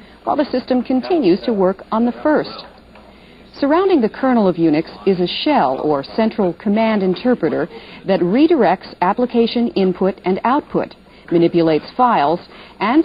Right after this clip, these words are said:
stores command sequences. The shell structure,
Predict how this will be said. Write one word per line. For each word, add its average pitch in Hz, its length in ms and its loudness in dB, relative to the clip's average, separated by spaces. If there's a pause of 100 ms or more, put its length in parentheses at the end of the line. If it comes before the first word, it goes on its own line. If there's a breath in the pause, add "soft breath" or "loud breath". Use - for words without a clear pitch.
stores 202 380 0
command 226 420 0
sequences. 175 600 -2 (760 loud breath)
The 185 80 0
shell 208 400 2
structure, 269 500 -2